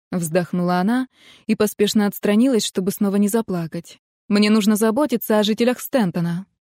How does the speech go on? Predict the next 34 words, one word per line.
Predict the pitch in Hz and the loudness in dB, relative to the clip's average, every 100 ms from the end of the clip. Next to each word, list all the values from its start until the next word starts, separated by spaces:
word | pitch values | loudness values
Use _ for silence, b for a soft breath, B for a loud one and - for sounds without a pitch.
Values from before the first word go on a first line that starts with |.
| _ _ _ _ - | _ _ _ _ 2
Темный | 202 202 202 | 4 6 6
Уолтер | 202 262 294 220 220 | 6 6 4 6 4
и | |
тридцать | - 220 226 - | 4 2 2 0
человек | 233 226 233 - | 4 6 4 2
погибли. | 277 247 247 170 170 170 - _ _ | 0 4 2 2 0 -4 -10 _ _
Как | 277 302 185 | 2 4 4
же | 170 | 2
ты | 180 | 0
будешь | 175 170 190 | 0 0 0
обороняться, | 185 190 226 262 - | 2 4 4 2 2
если | 202 196 208 | 2 2 2
нападут | 202 208 202 214 | 2 2 0 2
шотландцы? | 254 254 220 165 - 170 170 _ b b b - | 0 2 0 0 -4 -8 -8 _ b b b 0
Последнее | 190 - 190 190 196 | 0 4 4 4 4
время | 208 285 254 208 | 4 4 4 4
ходили | 208 196 214 | 2 2 2
слухи | 214 226 240 | 2 0 2
о | 240 | 4
нескольких | 254 196 175 160 165 | 4 2 -4 -6 -6
отрядах | 170 175 175 | -2 0 0
разбойников, | 185 185 180 262 240 202 180 | 2 0 2 4 4 2 -2
появлявшихся | 202 190 196 190 202 - 208 | 0 2 2 0 -2 -6 -4
в | |
округе". | 220 - 156 160 170 - _ _ _ _ _ _ _ _ _ _ _ _ | -2 -2 -2 -4 -8 -12 _ _ _ _ _ _ _ _ _ _ _ _
"Благодаря | 226 214 202 202 208 208 | 2 4 4 4 4 4
Эндрю | 208 214 214 | 4 4 4
и | |
Темному | - 208 214 214 214 | 2 4 4 4 4
Уолтеру | 254 311 262 233 | 4 2 2 2
Стентон | 220 - 285 302 226 214 | 0 2 2 4 4 4
достаточно | 214 - 214 196 233 | 2 0 -2 0 0
хорошо | 226 226 220 240 | 2 0 2 2
укреплен. | 233 262 262 196 165 165 | 2 0 0 0 0 -4